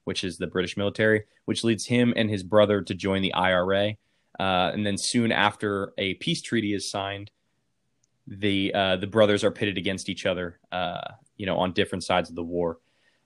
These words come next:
Uh, quick facts. This movie won the Palme d'Or at Cannes. Uh,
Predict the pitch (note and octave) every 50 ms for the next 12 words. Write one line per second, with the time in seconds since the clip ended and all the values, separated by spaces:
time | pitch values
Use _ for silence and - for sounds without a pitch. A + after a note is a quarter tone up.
0 | _ - - A2+ A2 A2 G#2+ G#2+ G#2 G#2 - - - - - - - - - -
1 | - - - - - - F3+ F3+ E3+ - - - - B2 B2+ B2+ B2 - - C3+
2 | C#3+ C#3 - D3 D3+ C#3 B2+ B2 A#2+ A2 A2+ A2+ A2+ A2 G#2+ A2 - A2+ G#2+ G#2+
3 | G2+ G2+ G#2 G#2 G#2 G#2 F#2 F#2 G#2 - - C3 C3 C3 B2+ B2+ B2 - - -
4 | G2+ G2 F#2+ F#2+ F#2 F#2+